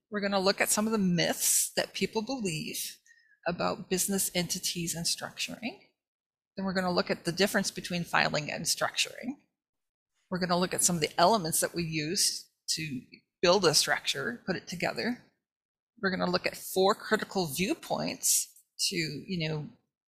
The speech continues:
running and managing and, you know, operating your business. We're gonna look at the value of strategy, and then we're gonna have some next steps for you. All right, so myths. C corporation myths.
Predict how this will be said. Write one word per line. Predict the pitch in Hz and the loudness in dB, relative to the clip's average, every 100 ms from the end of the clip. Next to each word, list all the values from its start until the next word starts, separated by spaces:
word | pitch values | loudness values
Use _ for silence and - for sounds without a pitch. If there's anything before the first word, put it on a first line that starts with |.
| _ 170 | _ 0
running | 170 269 202 143 - | 2 4 4 0 -8
and | 156 160 | -4 2
managing | 214 247 190 156 156 | 4 4 0 -4 -6
and, | 151 147 - | -8 -10 -8
you | 180 | -6
know, | 165 - | -4 -4
operating | - 196 165 - | -2 0 0 -2
your | - - | -8 -14
business. | 123 - - - - - _ _ _ _ _ _ _ _ _ | -8 -6 -2 -2 -4 -8 _ _ _ _ _ _ _ _ _
We're | 190 | 2
gonna | 196 180 | 4 4
look | 185 | 4
at | 185 | 0
the | 160 | 2
value | 165 175 175 | 4 4 2
of | 151 - | 0 4
strategy, | - - 175 247 226 143 123 - 294 - _ _ _ _ _ _ _ _ _ _ _ - | 4 4 4 6 4 2 -4 -6 -8 -12 _ _ _ _ _ _ _ _ _ _ _ -8
and | 175 | -6
then | 175 | -4
we're | 185 | -4
gonna | 202 214 | -2 -2
have | 220 226 | 0 -2
some | 254 | -2
next | 262 311 - | -2 0 0
steps | 339 349 - | 2 2 0
for | - 208 | 0 0
you. | 170 151 - - - _ _ _ _ _ _ _ _ _ _ _ _ _ _ _ _ _ _ _ _ _ _ _ _ 208 | 0 -2 -4 -8 -20 _ _ _ _ _ _ _ _ _ _ _ _ _ _ _ _ _ _ _ _ _ _ _ _ -6
All | 240 | -4
right, | 196 214 - - | 2 6 4 2
so | - 202 | -2 -2
myths. | 165 160 98 - - - - - _ | -4 0 2 2 2 2 0 -8 _
C | - - 349 | 2 8 6
corporation | - 311 311 254 247 254 233 208 | 8 6 8 4 6 6 2 2
myths. | - - - | -2 -2 -2